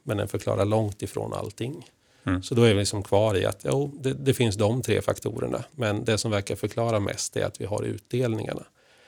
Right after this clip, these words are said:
Speaker 1: Och där kan man väl också ta en till fundering. För att flödet i sig som, som går ut ur Sverige, det är ju egentligen det vi är intresserade av. Det, det är ju inte totala utdelningarna. Ehm, och någonstans är väl, det här vet ju ni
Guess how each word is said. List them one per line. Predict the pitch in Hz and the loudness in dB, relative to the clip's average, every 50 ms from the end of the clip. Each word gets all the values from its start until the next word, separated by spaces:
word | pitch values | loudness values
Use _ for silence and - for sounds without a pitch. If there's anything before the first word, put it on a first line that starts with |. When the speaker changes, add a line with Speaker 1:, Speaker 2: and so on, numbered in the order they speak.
| _ _ - _ _ | _ _ -20 _ _
Speaker 1:
Och | - 110 | -6 -2
där | 101 117 104 98 | 2 4 4 4
kan | 92 - - 110 | 4 2 -2 0
man | 113 113 113 | 0 2 2
väl | 127 127 | 2 0
också | 117 - - - - - 135 | 0 -2 -4 -8 -6 -6 -6
ta | - - 98 92 95 95 95 | -6 -4 0 2 2 2 2
en | - 110 98 98 98 101 | 0 -2 -4 -6 -6 -6
till | - 107 98 101 | -6 -6 -6 -6
fundering. | - - 107 98 98 107 101 101 101 101 104 | -6 -6 -6 -4 -4 -4 -2 -2 -4 -4 -4
För | - 104 | -4 -6
att | 101 _ - - _ _ - - - _ _ _ _ _ _ - | -6 _ -14 -20 _ _ -20 -20 -20 _ _ _ _ _ _ -8
flödet | - 120 120 117 104 101 107 104 - | -2 0 2 4 4 2 2 0 -2
i | 123 110 | -2 0
sig | - - - 127 139 139 117 107 | 0 2 4 4 4 4 2 0
som, | - - 110 107 - | 0 0 -2 -2 -4
som | - - 107 104 101 | -2 -2 -2 0 0
går | 107 107 104 | 0 4 4
ut | 123 151 147 107 95 - _ - - | 6 4 4 2 -2 -6 _ -8 -6
ur | 107 | -6
Sverige, | - - 107 98 92 98 104 110 110 | -2 0 2 2 2 2 0 -4 -6
det | 107 | -4
är | 110 | -4
ju | 110 | -2
egentligen | 107 107 104 - 110 | -2 -2 -2 -4 -2
det | 107 127 131 123 | 0 2 2 2
vi | 107 117 | 2 0
är | |
intresserade | 104 98 - - 98 - - 101 - - - - - | -2 -2 -4 -4 -4 -2 -2 -2 -2 -2 -4 -4 -4
av. | - - _ _ - - - - - _ _ _ | -8 -8 _ _ -20 -20 -20 -20 -20 _ _ _
Det, | - 113 107 | -2 -2 -2
det | 110 113 | 0 0
är | 110 | 0
ju | 113 110 | 2 0
inte | 101 101 - _ _ - 117 117 113 104 98 - _ - | 0 -2 -6 _ _ 2 4 4 4 2 0 -6 _ -6
totala | - 131 - - 110 117 127 120 120 | -6 -4 -2 0 0 2 4 4 4
utdelningarna. | 120 110 98 _ - - - - - - - - - - - - - - _ _ _ | 4 2 0 _ -4 -2 -2 -2 -2 -6 -6 -6 -4 -4 -4 -6 -8 -10 _ _ _
Ehm, | - - - - - - - 143 - _ _ _ | -8 -6 -6 -6 -6 -8 -10 -14 -14 _ _ _
och | - 139 131 | 2 6 8
någonstans | 123 123 120 110 - 113 104 104 101 - | 10 10 10 8 8 6 6 6 4 2
är | 104 95 | 2 2
väl, | 101 98 98 101 104 - - - _ - - - - - | 4 2 2 0 -4 -8 -12 -18 _ -18 -18 -18 -18 -14
det | 156 147 - | -10 -8 -4
här | 95 104 | -2 -2
vet | 104 98 95 - - | -2 -2 -6 -4 -4
ju | 110 | -4
ni | 104 101 98 107 | -2 -2 -4 -6